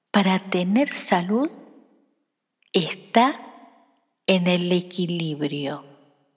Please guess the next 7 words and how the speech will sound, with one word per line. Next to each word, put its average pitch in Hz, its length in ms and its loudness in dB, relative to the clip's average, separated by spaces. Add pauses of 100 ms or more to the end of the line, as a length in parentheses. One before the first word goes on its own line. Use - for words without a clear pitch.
(680)
Y 254 120 2
la 294 100 4
naturaleza 320 920 0 (540)
siempre 165 1300 -2
nos - 240 0
ha 175 80 4
ofrecido 180 680 0